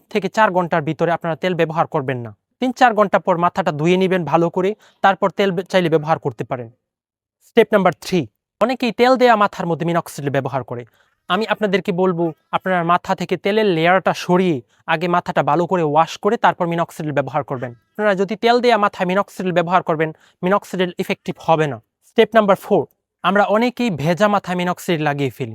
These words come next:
আমরা হয়তোবা দেখতে পাই আমাদের চুলগুলো শুকিয়ে গেছে, কিন্তু আসলে আমাদের মাথার স্ক্যাল্পটা তখন শুকিয়ে যায় নাই। আমরা সব সময় চেষ্টা করব যেন শুকনা মাথার মধ্যে মিনক্সিডিলটা ব্যবহার করতে পারি। ভেজা মাথায় আসলে আমাদের মিনক্সিডিলটা ইফেক্টিভ হবে না। স্টেপ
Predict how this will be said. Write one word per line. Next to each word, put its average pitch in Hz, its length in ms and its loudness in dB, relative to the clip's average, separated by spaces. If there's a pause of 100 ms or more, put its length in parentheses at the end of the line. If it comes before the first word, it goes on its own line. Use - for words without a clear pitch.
(120)
আমরা 226 180 4
হয়তোবা 226 360 4
দেখতে - 240 -2
পাই 190 140 2
আমাদের 180 260 -4
চুলগুলো 240 300 0 (100)
শুকিয়ে 170 340 -2
গেছে, - 260 -10
কিন্তু 214 200 -4 (160)
আসলে 196 220 -2 (240)
আমাদের 180 300 0
মাথার 180 220 -2 (100)
স্ক্যাল্পটা 196 500 2
তখন 175 160 -4 (100)
শুকিয়ে 165 340 -4
যায় 131 160 -2
নাই। 117 100 -10 (400)
আমরা 196 200 2 (100)
সব 240 120 4 (100)
সময় 226 280 0
চেষ্টা 202 300 -4
করব 165 140 -6 (300)
যেন 170 120 -2 (120)
শুকনা 220 380 0
মাথার 190 280 -2
মধ্যে 165 220 -2
মিনক্সিডিলটা 160 560 -4
ব্যবহার 151 340 0
করতে 139 260 -6
পারি। 120 160 -6 (300)
ভেজা 196 340 4
মাথায় 196 360 2
আসলে 185 280 -2
আমাদের 165 260 -2
মিনক্সিডিলটা 170 600 0 (240)
ইফেক্টিভ - 340 -4 (140)
হবে 165 260 2
না। 117 60 -10 (440)
স্টেপ - 240 2